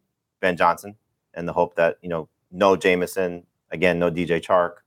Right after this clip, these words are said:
Is it really gonna be a lot of Josh Reynolds and Marvin Jones, or do they, you know, use a guy that has maybe some more upside? Musgrave's in an interesting spot because obviously there's a lot of targets available in this Green Bay offense. Uh, no more Robert Tonyan for what that's worth.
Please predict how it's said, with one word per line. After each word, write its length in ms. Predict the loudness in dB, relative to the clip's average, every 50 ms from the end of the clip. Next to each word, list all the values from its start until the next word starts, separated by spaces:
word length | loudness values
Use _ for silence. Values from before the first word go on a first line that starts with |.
| _ _ _ _ _ _ _ _ _ _ _
Is 120 | -6 -4 -4
it 60 | -2
really 260 | 2 2 2 2 2
gonna 160 | 0 -2 -2
be 100 | 0 0
a 80 | 2 2
lot 200 | 4 2 2 0
of 100 | -2 0
Josh 260 | 2 2 2 2 0
Reynolds 380 | -2 0 0 0 0 -2 -2 -6
and 340 | -6 -6 -6 -8 -10 -6
Marvin 300 | -2 0 0 0 0 0
Jones, 260 | 2 4 4 4 2 0
or 60 | -2
do 120 | -2 0
they, 160 | 2 4 2
you 160 | 2 2 -2 -2
know, 220 | -2 -2 -4 -6 _ _ _
use 320 | -2 0 0 0 0 -2
a 80 | -2 0
guy 200 | 2 2 2 2
that 160 | 2 0 0
has 200 | 0 0 0 -2
maybe 200 | -4 -8 -8 -8 -12
some 160 | -18 -14 -6
more 100 | -2 0
upside? 380 | 0 0 2 2 2 2 0 -2 _ _ _ _ _ _ _ _ _
Musgrave's 420 | 0 0 2 4 4 2 2 2 2
in 80 | 0
an 60 | 0
interesting 300 | 0 -2 -2 -6 -12 -8
spot 280 | -2 2 2 2 2 2
because 240 | -2 -6 -4 0 2
obviously 380 | 2 2 2 0 -4 -4 -2
there's 140 | -2 0 2
a 40 | 2
lot 100 | 2 2
of 60 | 2
targets 320 | 2 2 0 0 0 -4 -10
available 640 | -4 0 2 4 4 4 2 2 2 0 0 0 -2
in 120 | -4 -4
this 140 | -4 -4 -2
Green 200 | -2 -2 0 2
Bay 120 | 4 4
offense. 580 | 4 4 2 0 -2 -6 -8 -10 -12 -18 -20 _ _ _ _ _ _ _ -4
Uh, 180 | 0 0 0
no 140 | 2 2 2
more 160 | 2 4 4
Robert 300 | 4 4 2 2 0 -2
Tonyan 360 | 0 0 0 2 0 -2 -2 -2
for 120 | -2 -2
what 120 | -2 -2
that's 160 | -2 -4 -2 0
worth. 280 | 0 0 0 -2 _